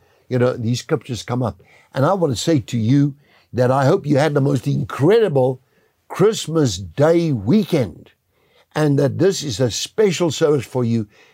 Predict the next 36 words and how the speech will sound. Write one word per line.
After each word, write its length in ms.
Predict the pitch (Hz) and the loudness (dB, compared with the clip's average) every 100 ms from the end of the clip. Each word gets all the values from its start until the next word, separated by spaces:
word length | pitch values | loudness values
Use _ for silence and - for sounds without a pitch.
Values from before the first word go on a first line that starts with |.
| - | -2
And 180 | 147 135 | 0 2
tonight 340 | 139 175 139 | 2 0 0
that 160 | 131 117 | -2 0
you're 100 | 135 | 0
gonna 160 | 135 | 0
have 200 | 127 113 | 0 -2
the 120 | 107 | -2
church 420 | 98 - 220 233 - | -4 -2 0 0 0
on 180 | 202 | 0
fire 580 | 151 - 175 104 95 92 _ _ _ - | 0 -2 -2 -4 -6 -10 _ _ _ -2
and 160 | 147 143 | 2 2
a 100 | 117 | 0
great 380 | 85 156 208 | 0 0 0
experience 500 | 143 - 175 165 139 | -2 -4 0 0 0
with 200 | 135 113 | -2 -4
God. 260 | 123 107 85 _ _ - - | -2 -4 -4 _ _ -20 -8
May 240 | 120 202 220 | 0 2 2
the 120 | 170 | 4
Lord 420 | 165 208 175 117 | 4 4 2 0
be 220 | 185 175 | 0 0
with 380 | 131 151 143 - | 2 2 0 0
you 260 | 135 143 151 | 2 2 0
always. 1300 | 143 143 143 139 131 123 107 104 90 85 82 - - _ _ _ _ _ - | 2 4 4 4 2 2 0 -2 -4 -12 -16 -16 -16 _ _ _ _ _ -4
Because 380 | 135 196 156 151 | 0 2 2 2
you 100 | 190 | 4
know 180 | 196 | 4
what? 220 | 170 135 127 - | 2 0 -2 -6
You 180 | 127 135 | 0 2
need 200 | 185 170 | 2 2
to 100 | 180 | 0
understand. 720 | 165 139 - 143 95 101 - _ _ _ _ | 0 -2 -2 -4 -4 -10 -20 _ _ _ _
If 200 | - 170 | 0 2
the 80 | 160 | 2
world 280 | 143 220 175 | 2 2 4
hates 300 | 143 135 - | 2 0 -6
you, 200 | 101 | -10